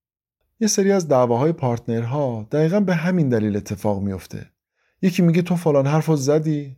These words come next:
اون یکی میگه: «من کی این حرف رو زدم؟ چرا حرف تو دهن من میذاری؟» آخرش هم هیچ کدوم دیگری رو نمیتونه متقاعد کنه. شاید یکی از دلایلش این باشه که در لحظه گفتن اون حرف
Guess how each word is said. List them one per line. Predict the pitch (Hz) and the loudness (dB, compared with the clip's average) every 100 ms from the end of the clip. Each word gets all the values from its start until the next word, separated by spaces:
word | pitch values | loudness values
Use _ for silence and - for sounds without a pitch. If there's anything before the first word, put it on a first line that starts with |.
| _ | _
اون | - 131 | -4 0
یکی | 135 175 | 0 0
میگه: | 170 180 | 2 2
«من | 180 | 2
کی | 175 160 | 0 0
این | 214 196 | 2 4
حرف | 160 127 | 4 2
رو | 131 | 0
زدم؟ | 123 107 98 - | 2 0 -4 -10
چرا | - 190 233 | -6 0 2
حرف | 202 170 | 2 2
تو | 151 | 0
دهن | 131 123 | 2 2
من | 120 113 | 2 2
میذاری؟» | 110 104 98 98 87 _ _ _ _ _ _ | 0 -2 -4 -6 -14 _ _ _ _ _ _
آخرش | - 147 - 202 190 | -2 0 2 0 0
هم | 208 175 | -2 0
هیچ | 226 208 - | -4 -4 -8
کدوم | - 156 180 190 | -4 0 2 2
دیگری | 160 135 131 156 | 0 2 2 2
رو | 180 | 2
نمیتونه | 190 208 170 107 | 2 2 0 -2
متقاعد | 101 104 95 95 95 | -2 -4 -6 -4 -6
کنه. | - 92 95 - _ _ _ _ _ _ | -8 -12 -14 -18 _ _ _ _ _ _
شاید | - - 233 247 220 180 | -8 0 2 4 2 2
یکی | 175 208 - 175 | 0 0 2 0
از | 151 135 | 0 0
دلایلش | 127 117 110 127 131 - | 0 2 2 0 -2 -4
این | 131 | -6
باشه | 117 - | -6 -8
که | 117 117 110 113 | -8 -8 -8 -4
در | 131 | -2
لحظه | 131 131 135 131 127 151 180 | -2 0 0 -2 -2 0 0
گفتن | 147 135 - 127 | 0 -4 -2 -2
اون | 123 120 | 0 0
حرف | 131 143 113 - | 0 0 -2 -6